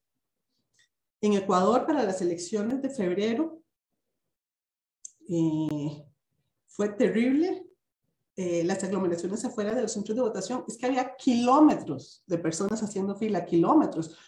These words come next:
Y uno entraba al centro de votación y no había nadie. Entonces se volvió, el contagio no era adentro, el contagio era afuera, era en todo el barrio, en todas las calles.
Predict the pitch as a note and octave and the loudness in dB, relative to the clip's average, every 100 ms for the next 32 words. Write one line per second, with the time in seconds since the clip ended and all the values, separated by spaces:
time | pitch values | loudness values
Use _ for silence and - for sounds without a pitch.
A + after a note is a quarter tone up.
0 | _ - A#3 C#4 - C#4 C#4 D#4+ C#4 D4 | _ 4 6 6 4 4 4 4 2 2
1 | C#4+ C#4 D4+ - D4 C4 D#4+ - _ _ | 0 0 -2 0 0 2 -2 -6 _ _
2 | _ _ _ _ _ _ _ _ - G3+ | _ _ _ _ _ _ _ _ -2 0
3 | A3 C4 F#4 D#4+ D#3 D3 - _ _ _ | 2 2 4 2 -2 -6 -16 _ _ _
4 | _ _ _ _ _ _ _ _ _ _ | _ _ _ _ _ _ _ _ _ _
5 | _ _ _ _ _ G#3 B3 B3+ D#4+ A#3 | _ _ _ _ _ -6 -4 -2 0 0
6 | A3 C4 E4 - - _ _ B3+ B3+ A#3+ | 4 2 2 -6 -16 _ _ 2 4 4
7 | A#3 C#4+ E4+ E4+ E4 D4+ F#4+ F#4 G#3+ G3 | 6 8 10 8 6 6 4 4 2 0
8 | G3+ B3 D#4 D4+ D#4 D#4 D#4+ A#3 C4+ D#4 | 2 4 4 2 4 4 6 4 6 6
9 | C#4+ C#4+ C#4+ C#4 C#4 D#4+ D4 A3 A3+ C4 | 6 6 6 4 2 2 0 -2 -4 -2
10 | C4 - D4+ D4+ E3+ - | -4 -2 -2 0 -4 -8